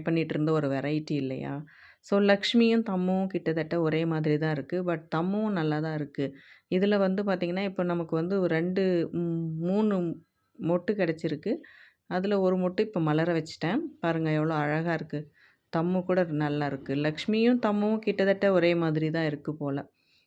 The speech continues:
இங்க ஒரு மொட்டு இருக்கு. அதுக்கு அடுத்து இங்க ஒரு மொட்டு வருது பாருங்க. So, நம்ம வந்து தண்ணிக்குள்ள இருக்கிற மொட்டை மட்டும் யாரும் தொட்டுறாதீங்க.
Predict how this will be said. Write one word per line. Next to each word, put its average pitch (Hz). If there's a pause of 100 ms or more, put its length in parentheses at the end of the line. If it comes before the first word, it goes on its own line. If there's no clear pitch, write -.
(160)
இங்க 165
ஒரு 160
மொட்டு 156
இருக்கு. 160 (600)
அதுக்கு 165
அடுத்து 160
இங்க 160
ஒரு 147
மொட்டு 143
வருது 139
பாருங்க. 139 (1900)
So, 180
நம்ம 185
வந்து 202
தண்ணிக்குள்ள 208
இருக்கிற 185
மொட்டை 165
மட்டும் 175
யாரும் 160
தொட்டுறாதீங்க. 156